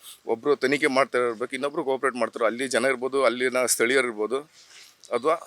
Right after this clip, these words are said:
ಆ, ಅವ್ರ ಮುಖಾಂತರ ನಮ್ಗೆ ಗೊತ್ತಾಗ್ಬೇಕು. ನಾವು ಇಲ್ಲೇ ಇದ್ಕೊಂಡು ಅಲ್ಲಿ ಏನೋ ಮಾಡ್ತವ್ರೆ ಅಂತ ನಾವೇನು ಹೇಳೋಕ್ಕಾಗಲ್ಲ. ಸೌಜನ್ಯ ಪ್ರಕರಣ ಆಗ್ಲಿ, ಅಲ್ಲಿ ಹಲವಾರು ಕೇಸ್ಗಳಾಗಿದೆ ಅಂತೆ. ಯಾರೇ ಆಗ್ಲಿ, ಸೌಜನ್ಯ, ಸೌಜನ್ಯ ಜೊತೆ ಯಾರೇ ಹೆಣ್ಮಕ್ಳು ಏನೇ ಅವ್ರಿಗೆ ತಪ್ಪಾಗಿದ್ರು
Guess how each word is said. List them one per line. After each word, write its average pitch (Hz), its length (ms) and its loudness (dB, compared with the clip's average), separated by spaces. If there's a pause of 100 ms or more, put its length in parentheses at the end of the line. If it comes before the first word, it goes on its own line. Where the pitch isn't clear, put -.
(160)
ಆ, 113 380 2
ಅವ್ರ 151 180 4
ಮುಖಾಂತರ 160 460 6
ನಮ್ಗೆ 139 220 2
ಗೊತ್ತಾಗ್ಬೇಕು. 131 600 0
ನಾವು 151 240 2
ಇಲ್ಲೇ 151 200 0
ಇದ್ಕೊಂಡು 143 360 0
ಅಲ್ಲಿ 131 160 6
ಏನೋ 135 140 0
ಮಾಡ್ತವ್ರೆ 123 440 0
ಅಂತ 117 120 -6
ನಾವೇನು 117 400 -2
ಹೇಳೋಕ್ಕಾಗಲ್ಲ. 101 480 2 (540)
ಸೌಜನ್ಯ 143 400 0
ಪ್ರಕರಣ 135 260 -2
ಆಗ್ಲಿ, 139 220 2
ಅಲ್ಲಿ 127 200 2
ಹಲವಾರು 135 340 6
ಕೇಸ್ಗಳಾಗಿದೆ 131 720 2
ಅಂತೆ. - 540 -6
ಯಾರೇ 123 300 8
ಆಗ್ಲಿ, 127 380 2 (500)
ಸೌಜನ್ಯ, 139 760 -4
ಸೌಜನ್ಯ 147 380 0
ಜೊತೆ 139 560 -2 (120)
ಯಾರೇ 131 220 6
ಹೆಣ್ಮಕ್ಳು 131 500 -2
ಏನೇ 120 580 -2 (720)
ಅವ್ರಿಗೆ 113 340 2 (680)
ತಪ್ಪಾಗಿದ್ರು 131 840 6